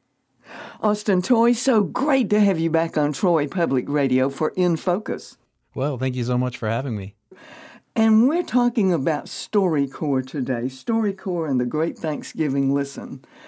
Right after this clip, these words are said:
Speaker 1: Austin, was StoryCorps your first introduction to broadcasting?
Speaker 2: That's right, uh, though I didn't really think about it that way at the time. Uh, I was just trying to record some of my, uh, family history and family stories.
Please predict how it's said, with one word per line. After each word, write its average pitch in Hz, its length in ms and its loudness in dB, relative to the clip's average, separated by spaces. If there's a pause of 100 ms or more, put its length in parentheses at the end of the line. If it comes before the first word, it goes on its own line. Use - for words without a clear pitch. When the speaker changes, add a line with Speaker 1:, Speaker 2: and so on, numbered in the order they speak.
(420)
Speaker 1:
Austin, 214 640 0
was 160 180 4
StoryCorps 208 880 2
your 143 180 2
first 214 500 -2
introduction 170 880 -2
to 139 120 -4
broadcasting? 180 960 -2 (600)
Speaker 2:
That's 127 200 -4
right, 143 280 0
uh, 107 100 -2
though 120 480 0
I 117 180 -2
didn't 135 180 -2
really 120 180 0
think 131 180 -6
about 113 220 -2
it 104 60 -6
that 110 180 -2
way 110 180 -2
at 107 120 -6
the - 60 -20
time. 110 400 -2 (460)
Uh, 107 40 -10 (180)
I 107 40 -6
was 113 120 -8
just - 240 -8
trying 113 380 -2
to 104 580 -4 (280)
record 110 520 -4
some 110 220 -4
of 104 100 -4
my, 98 520 -4
uh, 87 160 -10
family 113 380 -4
history 110 340 -4
and 98 140 -6
family 104 300 -6
stories. 104 600 -8